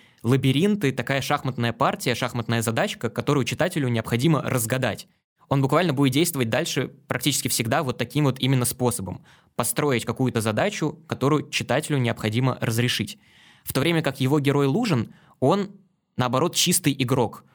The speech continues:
Он получает искреннее наслаждение только когда он в процессе игры — а всё остальное время он, ну, не чувствует себя полноценным. Поэтому здесь, конечно, говорить о том, что Лужин — это альтер-эго Набокова, не приходится.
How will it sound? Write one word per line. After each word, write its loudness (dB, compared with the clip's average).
Он 0
получает 0
искреннее 0
наслаждение 0
только 0
когда 0
он 0
в -10
процессе 0
игры — 0
а 0
всё 2
остальное 0
время -2
он, 0
ну, 0
не 4
чувствует 0
себя 0
полноценным. -2
Поэтому 2
здесь, 0
конечно, -4
говорить 0
о -2
том, 0
что -4
Лужин — 2
это 0
альтер-эго -2
Набокова, 0
не 2
приходится. 0